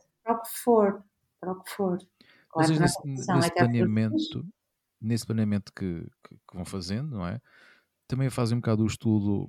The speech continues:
Speaker 2: por exemplo, do, do, do sítio, não é? A casa, perceberem logo onde é que eventualmente se poderão posicionar,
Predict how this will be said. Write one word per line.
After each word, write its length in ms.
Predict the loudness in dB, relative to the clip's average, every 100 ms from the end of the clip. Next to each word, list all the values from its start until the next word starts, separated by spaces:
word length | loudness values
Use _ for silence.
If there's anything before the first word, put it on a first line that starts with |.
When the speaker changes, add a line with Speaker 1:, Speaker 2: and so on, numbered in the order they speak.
| -4
Speaker 2:
por 120 | -2
exemplo, 760 | 0 0 0 0 0 -2 -4 -8 -20 _ _ _ -12
do, 200 | -8 -6
do, 160 | -6
do 160 | -4 -4
sítio, 420 | -2 -2 -2 -2
não 120 | -2
é? 80 | -2
A 220 | -4 -8 -8
casa, 480 | -4 -2 -2 -4
perceberem 440 | -4 -4 -2 0 0
logo 320 | 0 -2 -2
onde 140 | -2
é 40 | -4
que 180 | -4 -4
eventualmente 360 | -2 -2 -2
se 40 | -4
poderão 220 | -4 -4
posicionar, 840 | -4 -8 -6 -4 -2 0 0 0